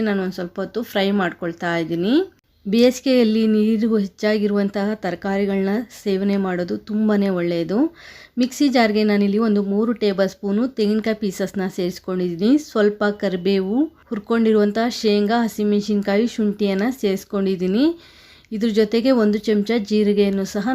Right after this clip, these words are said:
ನಾನಿಲ್ಲಿ ಸೇರಿಸ್ಕೊಂಡು ಒಮ್ಮೆ ಚೆನ್ನಾಗಿ ರುಬ್ಕೊಳ್ತಾ ಇದ್ದೀನಿ. ಒಂದು ಸ್ವಲ್ಪ ಚೆನ್ನಾಗಿ ತರಿ ತರಿ ಆಗೋವರೆಗೂ ರುಬ್ಕೊಂಡಿದ್ದೀನಿ. ನಂತರ ನಾನಿಲ್ಲಿ ಸಣ್ಣ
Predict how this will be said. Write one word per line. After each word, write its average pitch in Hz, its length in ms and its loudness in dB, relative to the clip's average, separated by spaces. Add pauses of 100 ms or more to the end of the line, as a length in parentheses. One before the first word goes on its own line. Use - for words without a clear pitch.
ನಾನಿಲ್ಲಿ 196 400 0
ಸೇರಿಸ್ಕೊಂಡು 196 680 0 (640)
ಒಮ್ಮೆ 208 200 4 (140)
ಚೆನ್ನಾಗಿ 196 400 -2
ರುಬ್ಕೊಳ್ತಾ 202 560 -2 (140)
ಇದ್ದೀನಿ. 185 240 0 (100)
ಒಂದು 233 140 0
ಸ್ವಲ್ಪ 220 180 -6 (140)
ಚೆನ್ನಾಗಿ 196 400 0 (140)
ತರಿ 196 280 -2
ತರಿ 202 160 0 (100)
ಆಗೋವರೆಗೂ 185 540 0
ರುಬ್ಕೊಂಡಿದ್ದೀನಿ. 190 720 -2 (180)
ನಂತರ 233 260 -2 (160)
ನಾನಿಲ್ಲಿ 196 380 0 (180)
ಸಣ್ಣ 220 300 2